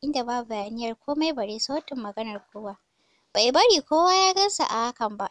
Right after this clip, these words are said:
don musamman sabida Bahiya ya yi wannan shigar. A sama can inda ya shirya date ɗin shi ya fara isowa,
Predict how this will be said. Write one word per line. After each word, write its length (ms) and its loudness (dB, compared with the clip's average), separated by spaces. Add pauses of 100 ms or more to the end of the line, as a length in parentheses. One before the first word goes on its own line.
don 200 0
musamman 400 0
sabida 420 -6
Bahiya 280 -14
ya 240 0
yi 60 -2
wannan 320 -2
shigar. 360 -10 (500)
A 100 2
sama 300 2
can 180 0
inda 280 -4
ya 100 4
shirya 240 0
date 280 -4
ɗin 140 -8
shi 260 -4
ya 80 0
fara 320 0
isowa, 640 -4